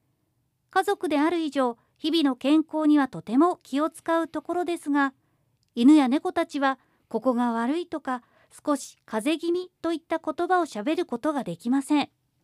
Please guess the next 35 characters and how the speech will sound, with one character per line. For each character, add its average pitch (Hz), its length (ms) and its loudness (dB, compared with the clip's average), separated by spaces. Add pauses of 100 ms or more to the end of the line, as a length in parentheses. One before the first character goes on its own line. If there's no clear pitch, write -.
(640)
そ 320 140 0
の 359 100 4
た 349 140 0
め、 320 220 4 (420)
私 269 320 0
た 277 160 -4
ち - 100 -20
飼 330 160 0
い 359 60 4
主 294 220 2
が 262 200 0 (260)
ワ 294 160 4
ン 339 60 0
ち - 80 -4
ゃ 294 100 4
ん、 254 40 2
猫 339 240 2
ち - 80 -8
ゃ 359 80 2
ん 330 60 6
の 311 80 6
普 311 140 0
段 403 200 2
の 349 120 2
様 302 180 2
子 - 180 -8
を 302 80 -2
ち - 140 -10
ゃ 247 100 2
ん 349 100 4
と 381 120 -2
観 349 240 0
察 339 260 -6
し - 140 -18
て、 - 180 -4